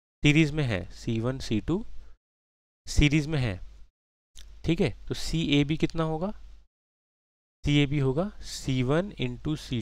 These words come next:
टू divide by C one plus C two। यहाँ पे हमारे पास सी वन जो है वो सीएस है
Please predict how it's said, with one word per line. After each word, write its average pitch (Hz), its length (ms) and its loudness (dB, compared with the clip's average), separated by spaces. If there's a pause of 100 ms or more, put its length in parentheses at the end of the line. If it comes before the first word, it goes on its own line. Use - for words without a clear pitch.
टू 139 180 -2
divide 107 400 4
by 143 160 4
C - 300 -6
one 113 240 -2
plus 170 260 0 (500)
C 135 140 2
two। 98 120 -4
यहाँ 117 220 2
पे 151 120 0
हमारे 147 240 0
पास 160 120 2
सी 127 220 -2
वन 139 200 0
जो 151 140 0
है 113 120 4
वो 110 120 -2
सीएस 151 460 2
है 170 80 0